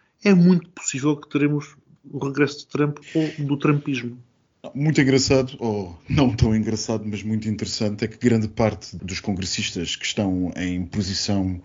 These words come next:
Speaker 2: de, como os americanos chamam na sua cultura política, flip os lugares dos democratas, ou seja, basicamente tirar os lugares aos democratas e ficarem com eles.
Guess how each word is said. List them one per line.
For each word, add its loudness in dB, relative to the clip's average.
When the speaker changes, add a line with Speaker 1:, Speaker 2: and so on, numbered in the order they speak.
Speaker 2:
de, -10
como -2
os -2
americanos -4
chamam -2
na -2
sua -6
cultura -6
política, -6
flip 2
os -4
lugares 0
dos -8
democratas, -2
ou 2
seja, -4
basicamente 0
tirar 2
os 0
lugares -2
aos -6
democratas -4
e -2
ficarem -4
com -4
eles. -4